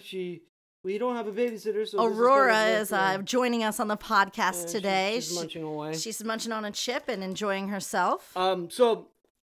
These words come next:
Speaker 1: hundred and fifty thousand people came over that time. On February eleventh, it saw thirty-six thousand people alone, which
Speaker 2: I
Speaker 1: is quite a huge.
Speaker 2: just,
Speaker 1: But
Speaker 2: wow.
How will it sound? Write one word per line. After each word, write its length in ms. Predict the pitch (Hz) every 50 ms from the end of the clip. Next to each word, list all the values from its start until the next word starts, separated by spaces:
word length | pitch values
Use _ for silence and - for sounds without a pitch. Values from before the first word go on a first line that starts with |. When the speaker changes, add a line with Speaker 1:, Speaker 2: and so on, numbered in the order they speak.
| _ _ _ _ -
Speaker 1:
hundred 380 | 160 202 247 285 277 302 285 240 240
and 140 | 247 -
fifty 220 | - 247 202 - 240
thousand 280 | 202 226 208 190 180 170
people 240 | 196 208 175 175 165
came 180 | 180 180 170 170
over 160 | 165 156 160
that 140 | 160 156 -
time. 220 | - 156 156 151 - - - _ _ -
On 140 | 185 175
February 380 | 175 - 240 240 214 233 226 214
eleventh, 340 | 208 202 208 196 185 175 185
it 100 | 180 -
saw 140 | - 175 160
thirty-six 640 | - - 214 220 226 208 202 - - 180 - -
thousand 320 | - 170 160 151 139 156 143
people 260 | 156 147 - 143 135
alone, 380 | 135 143 160 156 151 139 131 -
which 100 | - 156
Speaker 2:
I 40 | 151
Speaker 1:
is 120 | 147 -
quite 240 | 165 160 151 151 143
a 40 | 147
huge. 140 | 165 165 160
Speaker 2:
just, 180 | - - - _ _ _ _ _
Speaker 1:
But 100 | - _ _ -
Speaker 2:
wow. 300 | - 156 147 143 139 139